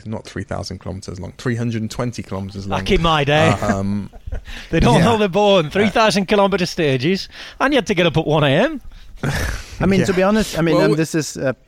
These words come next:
Speaker 3: I, I like Unzue. I, I, I, yeah, I think he's a real gentleman, and, um, one of, one of few at that level, I would say at times. But I,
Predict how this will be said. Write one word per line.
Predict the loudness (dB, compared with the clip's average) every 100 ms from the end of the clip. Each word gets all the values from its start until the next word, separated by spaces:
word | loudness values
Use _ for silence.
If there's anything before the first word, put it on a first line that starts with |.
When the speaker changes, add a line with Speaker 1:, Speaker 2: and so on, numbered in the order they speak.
| _ _ _ _ _ _ -6
Speaker 3:
I, | -4 -4 _ _ _ -4
I |
like | -2 0 -2 -10 -20 _ _ -8
Unzue. | -6 -2 -2 0 -2 -4
I, | -10
I, | -10 _ _ -4
I, | -2
yeah, | 0 0 0
I |
think | 0
he's | 0 0
a |
real | 0 0
gentleman, | 0 0 0 -2 -6 _ -8
and, | -4 -2 -2
um, | -4 -4 -4 -6 -8 _ _ _ _ _
one | -2 0
of, | 0
one | -2 -2
of | -2
few | -4 0 2
at | 2
that | 0 0
level, | 0 0 -2
I |
would | -2 -4
say | -4 -4
at | -4
times. | -4 -4 -4 _ _ _ -2
But | 0 0 0
I, | -2